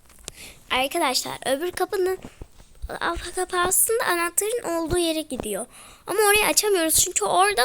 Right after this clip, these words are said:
bir tane sandalye var. Ondan dolayı açamıyoruz. Komşumuz bizden daha güçlü yani.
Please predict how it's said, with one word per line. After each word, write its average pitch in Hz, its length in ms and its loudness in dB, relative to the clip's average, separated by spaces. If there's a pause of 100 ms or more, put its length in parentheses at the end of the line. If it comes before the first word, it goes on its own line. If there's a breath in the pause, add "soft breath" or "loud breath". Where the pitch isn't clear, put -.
(460 loud breath)
bir - 60 -20
tane 403 260 4
sandalye 330 600 2
var. 214 160 -4
Ondan 359 400 -2
dolayı 381 260 0
açamıyoruz. 302 560 0
Komşumuz 330 500 -4
bizden 320 300 -4
daha 285 160 -2
güçlü 240 360 -4
yani. 220 320 -6